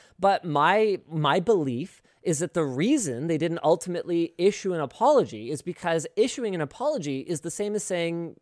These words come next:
mea culpa. Y-, it's, it's admitting you did something wrong.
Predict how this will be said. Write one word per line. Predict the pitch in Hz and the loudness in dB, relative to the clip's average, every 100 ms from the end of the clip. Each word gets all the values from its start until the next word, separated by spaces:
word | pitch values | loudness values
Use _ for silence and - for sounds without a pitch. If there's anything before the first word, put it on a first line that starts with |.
| - | -10
mea | 139 131 | -4 -2
culpa. | 135 277 - - _ _ _ _ _ _ _ - | 2 2 0 -8 _ _ _ _ _ _ _ -6
Y-, | 190 | 2
it's, | 208 - | 2 2
it's | - 190 | 2 4
admitting | 180 143 147 262 190 117 135 | 4 2 4 4 4 -4 -8
you | 135 165 | -2 2
did | 151 147 | 4 2
something | - 135 127 123 | 0 -4 -4 -2
wrong. | 143 302 104 | 0 0 -2